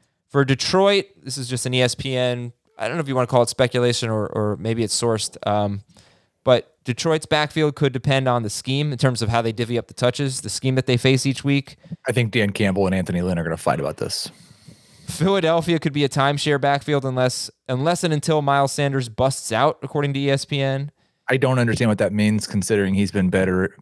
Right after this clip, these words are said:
Speaker 2: virtually every way you could measure it than Kenneth Gainwell.
Speaker 1: Yeah, he, and like I said on F F T and five, you can't bust out unless you're getting carries. So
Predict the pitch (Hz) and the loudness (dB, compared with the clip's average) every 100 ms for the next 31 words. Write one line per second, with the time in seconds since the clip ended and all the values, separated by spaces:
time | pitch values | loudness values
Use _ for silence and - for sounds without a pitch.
0 | - - 139 - 104 95 92 92 90 85 | -12 -4 -2 0 0 0 0 0 0 0
1 | 82 - 80 80 80 71 76 87 78 - | 0 -2 0 0 0 -2 -4 -4 -4 -4
2 | 73 - - - - - - - - - | -4 -4 -8 -16 -20 -20 -20 -20 -4 0
3 | 90 82 - - 117 143 123 127 127 123 | 0 0 -8 -2 0 0 0 0 0 0
4 | 117 123 113 113 110 - 113 101 117 104 | 0 0 0 -2 -4 -6 -6 -2 0 0
5 | 113 139 135 101 110 120 120 - 120 107 | -2 -2 -4 -6 -4 -2 0 0 0 0
6 | 110 107 - 104 104 98 - 135 113 87 | -4 -6 -6 -4 -4 -6 -2 2 2 0
7 | 69 - - - 104 92 | -6 -10 -10 -4 -2 -2